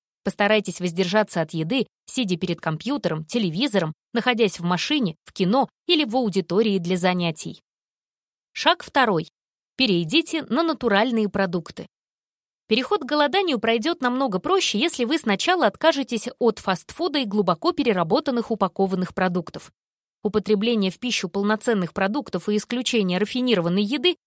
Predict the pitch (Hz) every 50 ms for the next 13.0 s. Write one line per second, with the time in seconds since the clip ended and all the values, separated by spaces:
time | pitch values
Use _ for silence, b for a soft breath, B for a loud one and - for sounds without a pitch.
0 | _ _ _ - 302 294 269 294 349 - - 311 - 185 202 254 302 - - 277
1 | 254 220 233 190 202 196 190 202 - - 196 - - 180 175 170 156 180 196 -
2 | - - 160 - - - - _ _ _ _ _ _ _ _ _ - 208 240 220
3 | - 190 175 165 170 165 165 180 247 269 226 175 - _ _ _ - 247 220 214
4 | - - - 170 180 233 269 220 269 262 - - 285 240 - 190 190 190 - 220
5 | 214 - - 233 214 180 180 180 190 196 220 202 185 233 226 175 190 - - -
6 | 269 311 - - - 196 180 175 160 - 202 214 196 196 185 170 190 214 214 262
7 | 254 285 285 - 262 208 - - - - - _ _ _ _ _ _ _ _ -
8 | 196 190 - 220 208 226 247 220 247 214 - - 190 - 208 185 165 180 170 190
9 | 311 311 - - 262 262 - - - 220 - _ _ _ - 240 269 - 285 294
10 | 247 262 - 262 208 240 269 330 349 220 180 196 196 233 247 - - - 190 -
11 | 190 196 190 202 202 - 220 208 - - - 190 175 175 240 - - - 226 190
12 | - 185 170 175 185 190 165 175 165 156 170 165 156 165 165 165 156 160 147 151